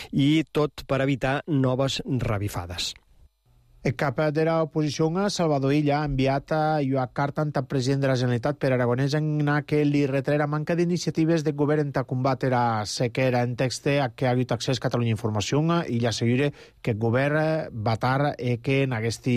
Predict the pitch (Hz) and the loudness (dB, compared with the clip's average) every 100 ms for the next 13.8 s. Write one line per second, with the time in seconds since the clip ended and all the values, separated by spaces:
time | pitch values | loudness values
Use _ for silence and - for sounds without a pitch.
0 | 123 117 117 123 131 120 117 131 139 139 | 2 2 2 2 2 0 0 0 0 0
1 | 131 120 120 131 120 127 113 110 131 120 | 0 2 2 2 0 -2 -2 -2 0 -2
2 | 104 - - - 127 143 143 151 147 135 | -4 -12 -20 -4 -2 2 2 2 0 -2
3 | 123 131 139 139 127 131 120 127 131 - | -4 -2 0 0 0 0 2 0 -4 -2
4 | 135 127 120 117 135 143 139 - 117 131 | 0 0 0 0 0 0 0 -4 -2 0
5 | 143 139 127 131 117 123 127 160 - - | 0 0 -2 -2 -2 0 0 0 -4 -16
6 | - - 160 196 180 147 180 165 156 170 | -10 -2 0 0 0 -2 0 -2 0 0
7 | 139 156 165 131 - 165 160 120 117 147 | 0 0 0 -2 0 0 0 0 2 0
8 | 156 127 156 - 165 139 123 175 185 - | 0 0 -2 0 2 2 2 -2 -2 -8
9 | - - 113 113 123 147 160 135 127 131 | -18 -2 0 2 2 0 0 0 0 2
10 | 131 131 131 143 139 127 131 117 143 151 | 2 2 2 2 0 0 -2 -2 0 0
11 | 143 131 - 151 131 110 113 113 107 110 | 0 -2 0 0 0 -2 0 0 2 2
12 | 113 98 - - - - 135 131 120 127 | 0 -2 -6 -16 -8 -2 0 0 0 -2
13 | 120 131 120 113 117 131 135 | 0 2 2 2 2 2 2